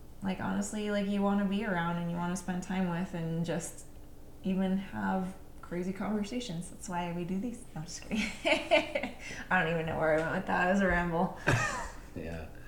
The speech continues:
Speaker 2: Unless you're a dickhead, I'll, I'll let you know that
Speaker 1: Yeah.
Speaker 2: too. Um,
Speaker 1: <laughs>
Speaker 2: no, but for real though, like, the quality of your life is the quality of your re-, relationships, and not just r-, romantically. In fact, that's just a small part of it, right? That's a super important part of it.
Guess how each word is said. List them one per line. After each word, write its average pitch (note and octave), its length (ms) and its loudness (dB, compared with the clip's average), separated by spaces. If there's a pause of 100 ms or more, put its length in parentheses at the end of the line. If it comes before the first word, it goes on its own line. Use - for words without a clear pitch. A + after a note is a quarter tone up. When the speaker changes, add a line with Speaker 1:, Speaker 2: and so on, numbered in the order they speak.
(500)
Speaker 2:
Unless C#3+ 300 10
you're C3 160 12
a G2+ 140 6 (280)
dickhead, G2+ 440 8
I'll, F2+ 320 -2 (120)
I'll E2+ 280 -2
let F2 200 0
you E2+ 80 -4
know D#2+ 180 -2
that D#2+ 140 -2
Speaker 1:
Yeah. - 280 2 (280)
Speaker 2:
too. A#2 140 2
Um, B2+ 840 8
Speaker 1:
<laughs> - 120 -4
Speaker 2:
no, G3+ 220 12
but A2 280 10
for C3+ 100 10
real C3 320 12
though, G2 220 12
like, F#2+ 340 6
the G2 60 -4
quality B2 560 8
of G2+ 100 6
your F#2+ 120 2
life E2+ 360 -2
is F2 160 -4
the F2+ 60 -4
quality F2 500 -4
of E2 120 -4
your E2+ 260 -4
re-, E2 160 -6 (100)
relationships, E2 680 -4
and F2+ 140 0
not G#2+ 260 4
just G2 320 2
r-, E2+ 320 -6
romantically. E2+ 680 -2
In D#2 100 -2
fact, D#2+ 300 -6
that's E2 240 -4
just - 160 -10
a D#2+ 80 -6
small E2 320 -4
part D#2 240 -6
of D2+ 100 -6
it, C#2 140 -6
right? E2 180 -2
That's - 200 -4
a G#2 60 -6
super A2+ 420 4
important G2+ 440 6
part D#2+ 200 -2
of D#2 80 -4
it. D#2 120 -4